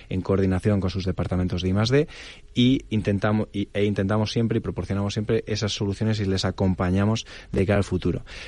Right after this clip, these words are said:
Objetivos de, de Excharge en, en el mundo y en nuestro país, pues seguir acompañando a estas empresas líderes de mercado, como puede ser casos de, pues, Enel X, eh, E D P,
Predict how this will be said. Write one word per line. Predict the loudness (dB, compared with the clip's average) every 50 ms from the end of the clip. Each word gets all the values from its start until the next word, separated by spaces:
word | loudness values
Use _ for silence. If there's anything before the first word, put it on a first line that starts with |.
| -16 -6 -2
Objetivos | 0 0 0 0 -2 2 4 6 6 6 6 4 2 -2 -6 -8 -10
de, | -4 0 2 2 4 2 2
de | 2 2 2
Excharge | 2 0 0 0 2 2 2 2 2 0 2 2
en, | 2 2 0 0
en | -2 0 2
el | 4 4
mundo | 6 6 6 6 6 6 4 2 0 -2
y | -2 0 2 4 4
en | 4 4
nuestro | 2 0 0 0 0
país, | 2 4 4 4 2 2 -2 -8 -16 -20 -20 -4
pues | 0 0 2 2 0 -2
seguir | -2 0 0 2 2 4 4 4
acompañando | 4 4 4 2 4 4 4 4 4 4 2
a |
estas | 0 0 -2 -2 0
empresas | 0 0 0 0 0 0 -2 -2 -6 -6
líderes | -2 2 4 6 6 6 6 4 4
de | 4 4
mercado, | 4 4 2 4 4 4 4 2
como | 2 0 -2 -2
puede | -4 -4 -4 -4
ser | -4 -4 -4 -4
casos | -4 -6 -4 -4 -4 -4
de, | -2 -2 -2 -4 -4
pues, | -6 -8 -8 -8 -8 -8 -8 -4
Enel | -2 2 2 4 4 4
X, | 4 2 2 0 -2 -4 -4 -6 -8
eh, | -8 -8 -6 -6 -6 -6 -6 -4
E | -2 0
D | 2 2 4
P, | 6 6 8 8 8 8 6 4